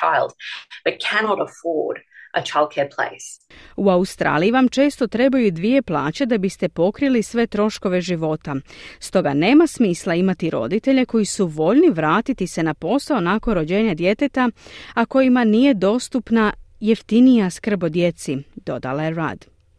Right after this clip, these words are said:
Speaker 2: Izvješće povjerenstva poziva na pooštravanje regulativa,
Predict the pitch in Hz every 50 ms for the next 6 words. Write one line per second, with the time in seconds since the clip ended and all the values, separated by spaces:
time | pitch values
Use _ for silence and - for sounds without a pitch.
0 | _ - - - - - - - - - - - 339 - 381 349 - - 277 -
1 | 247 220 226 202 156 139 135 151 - - - 135 143 - - 160 147 143 170 208
2 | 247 269 269 254 247 220 - 208 190 180 170 - - 226 226 254 269 269 277 269
3 | 262 254 226 220 202 202 214 208 196 - - 156 135 117 - 92 117